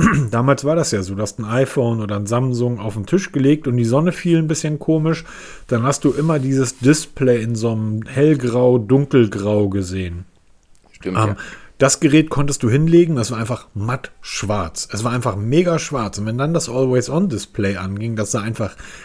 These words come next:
Speaker 1: richtig gut aus. An das hat mich die Uhr erinnert. Ähm, spannend wird das mit den Armbändern. Also, welche Farbe? Ähm,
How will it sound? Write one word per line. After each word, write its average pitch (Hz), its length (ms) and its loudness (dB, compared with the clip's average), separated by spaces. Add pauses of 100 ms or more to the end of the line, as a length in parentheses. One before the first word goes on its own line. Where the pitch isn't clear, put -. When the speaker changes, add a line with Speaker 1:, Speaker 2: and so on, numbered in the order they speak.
(100)
Speaker 1:
richtig 160 480 0
gut 156 220 -4
aus. 98 180 -6
An 117 120 0
das 220 180 0
hat 202 100 -6
mich 156 140 -4
die 143 120 -6
Uhr 131 280 2
erinnert. 147 460 -4 (640)
Ähm, 143 240 0 (120)
spannend 165 440 0
wird 175 100 2
das 147 140 -2
mit 135 120 2
den 113 120 -2
Armbändern. 165 640 -2
Also, 113 320 0 (140)
welche 110 320 2
Farbe? 123 460 -4 (580)
Ähm, 110 500 0